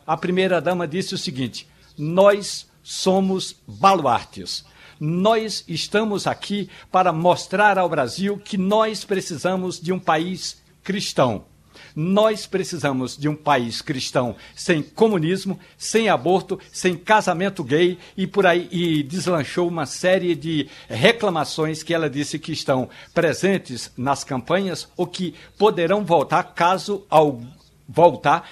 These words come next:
caso alguns candidatos venham a ser eleitos. Portanto, esse ainda é o filé, o corrimão que o, a candidatura do presidente Jair Bolsonaro tem para se segurar. Do outro lado,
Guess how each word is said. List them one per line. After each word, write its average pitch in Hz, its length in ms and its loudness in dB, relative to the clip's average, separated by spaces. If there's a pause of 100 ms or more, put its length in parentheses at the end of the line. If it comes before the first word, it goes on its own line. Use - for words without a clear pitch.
(120)
caso 165 280 4
alguns 170 420 2
candidatos 151 800 -2
venham 160 440 -4
a 147 100 -4
ser 151 200 -4
eleitos. 117 420 -4 (240)
Portanto, 196 500 -2 (260)
esse 220 400 6
ainda 190 580 2
é 160 280 0 (260)
o 135 500 0 (380)
filé, 156 480 2 (160)
o 185 100 -2
corrimão 190 680 2 (320)
que 156 420 0
o, 135 320 -4
a 139 80 -2
candidatura 151 640 -2
do 131 140 -6
presidente 135 480 -4
Jair 131 240 0
Bolsonaro 123 540 -2
tem 135 220 -4
para 127 340 0
se - 160 -12
segurar. 131 560 -2 (280)
Do 247 240 -6
outro 175 260 4
lado, 190 340 2